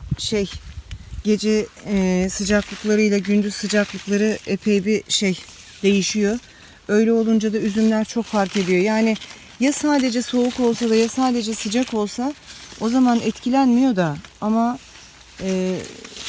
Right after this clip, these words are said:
sıcak soğuk farkı bayağı bir etkiliyor. Bunların çürüklerini hep ayıklayacağım bugün.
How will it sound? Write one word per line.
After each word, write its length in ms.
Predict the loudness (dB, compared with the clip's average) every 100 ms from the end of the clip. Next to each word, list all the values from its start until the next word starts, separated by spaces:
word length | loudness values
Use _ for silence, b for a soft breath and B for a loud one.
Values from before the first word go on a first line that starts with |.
| -8 -6 -6 -4
sıcak 320 | -2 0 -2
soğuk 360 | -2 -2 -2
farkı 440 | -2 -2 -2 -4 -2
bayağı 340 | 0 0 0
bir 100 | 0
etkiliyor. 500 | -2 -6 -6 -4 -4 -10 -14 -14 -2
Bunların 320 | 2 4 2
çürüklerini 600 | 0 -2 -4 0 2 2
hep 160 | 0 0
ayıklayacağım 600 | -2 -2 -2 0 0 -2
bugün. 260 | -2 -4